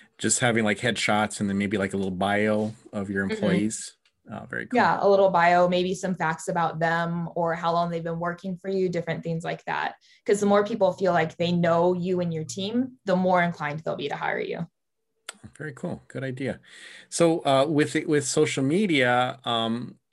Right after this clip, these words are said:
Speaker 1: comes the, the issue of standing out, right? How do you set yourself apart? And,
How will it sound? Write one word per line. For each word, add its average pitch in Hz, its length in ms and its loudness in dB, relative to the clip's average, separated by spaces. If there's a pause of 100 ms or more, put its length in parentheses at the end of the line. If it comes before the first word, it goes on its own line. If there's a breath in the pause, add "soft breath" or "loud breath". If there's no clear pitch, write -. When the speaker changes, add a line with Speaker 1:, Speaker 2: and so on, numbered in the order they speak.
(160)
Speaker 1:
comes 139 340 -2
the, 120 220 0
the 117 420 0
issue 117 300 -4
of 107 80 -4
standing 101 480 -4
out, 98 480 -6 (180)
right? 101 320 -8
How 110 120 -6
do 101 60 -8
you 101 140 -6
set - 320 -8
yourself 98 340 -12
apart? - 520 -6
And, 98 280 -10